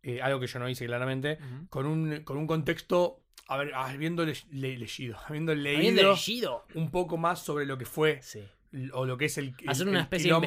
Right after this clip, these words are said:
Speaker 2: investigación
Speaker 1: claro,
Speaker 2: previa.
Speaker 1: de, de todo el quilombo que es África
Speaker 2: Ujú.
Speaker 1: en general,
Speaker 2: Sí.
Speaker 1: eh, y sobre todo esto, eh, donde la película cuenta esto, el tema de las, de las dictaduras, de las presidencias, falsas democracias que son presi-, mismo presidente hace treinta años,
Speaker 2: Sí.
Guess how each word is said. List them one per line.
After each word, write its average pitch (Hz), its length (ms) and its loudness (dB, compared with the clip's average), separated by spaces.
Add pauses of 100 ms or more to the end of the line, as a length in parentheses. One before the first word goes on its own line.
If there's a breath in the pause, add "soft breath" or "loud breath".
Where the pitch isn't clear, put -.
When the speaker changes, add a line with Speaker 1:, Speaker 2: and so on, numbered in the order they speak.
Speaker 2:
investigación 175 500 2
Speaker 1:
claro, 135 180 4 (120)
Speaker 2:
previa. 175 540 4
Speaker 1:
de, 135 140 -8
de 147 240 -4
todo 151 120 4
el 156 80 2
quilombo 160 400 2
que 143 120 0
es 135 120 -4
África 143 640 -2
Speaker 2:
Ujú. 120 240 -8
Speaker 1:
en 123 120 -6
general, 135 400 0
Speaker 2:
Sí. 143 100 -8 (360 loud breath)
Speaker 1:
eh, 123 240 -4
y 131 80 -10
sobre 131 260 -2
todo 156 260 6
esto, 175 360 0 (540 loud breath)
eh, 123 640 -2
donde 135 200 -4
la 139 80 0
película 156 280 2
cuenta 147 340 0
esto, 123 340 -4
el 123 100 -8
tema 139 220 0
de 131 60 2
las, 120 220 -2
de 127 80 -6
las 120 120 -6
dictaduras, 139 560 2
de 135 60 -2
las 123 100 -4
presidencias, 143 760 -4
falsas 147 360 -2
democracias 131 520 -2
que 120 120 -10
son 127 180 -6
presi-, 127 260 -8
mismo 139 260 -6
presidente 127 360 -8
hace 127 160 -8
treinta 135 420 0
años, 156 380 0
Speaker 2:
Sí. - 160 -20